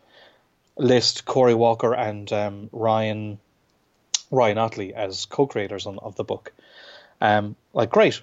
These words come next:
brilliant. That is not what I would expect, because sometimes me-, the big, big media outlets are unaware, they get it wrong, 'cause they just don't know comics.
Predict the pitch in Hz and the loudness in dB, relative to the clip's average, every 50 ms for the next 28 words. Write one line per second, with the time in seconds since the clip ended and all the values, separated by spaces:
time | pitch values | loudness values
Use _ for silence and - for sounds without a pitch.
0 | _ _ - 135 165 160 117 104 - - - - - 131 127 131 120 110 120 127 | _ _ 2 4 6 6 4 2 -2 -8 -6 0 2 2 4 2 0 0 2 2
1 | 123 120 110 110 - - - 120 113 110 104 107 107 107 - - - 117 98 - | 2 2 2 0 -4 -6 -4 -2 -2 -2 -4 -4 -8 -10 -10 -8 -6 -6 -6 -6
2 | - - - _ _ _ _ _ - - - 117 - - 139 127 117 - 120 120 | -10 -20 -20 _ _ _ _ _ -8 -4 -2 0 2 2 2 2 2 2 0 -2
3 | 113 110 95 98 110 120 131 139 127 - - 120 107 110 - 127 113 117 - 120 | -2 -4 -8 -6 -2 0 0 0 0 0 0 -2 0 0 0 -2 0 0 -2 -4
4 | 107 - 123 131 127 113 104 104 101 107 98 - - - _ - 117 113 107 104 | -4 -2 -2 0 0 2 2 0 0 -2 -4 -4 -8 -6 _ 0 2 2 2 0
5 | 104 107 123 143 151 151 143 143 - _ - 110 104 95 95 104 117 117 117 117 | 2 2 4 6 6 6 6 4 0 _ -4 -2 -2 -2 -2 0 2 2 2 2
6 | 117 117 117 - - - - _ _ - - 110 117 101 117 107 - 110 104 98 | 2 -2 -6 -12 -18 -20 -20 _ _ -6 -2 0 2 2 2 2 2 2 2 2
7 | 101 95 - 107 104 92 92 - - - - | 0 0 0 0 0 -2 -2 -6 -8 -8 -8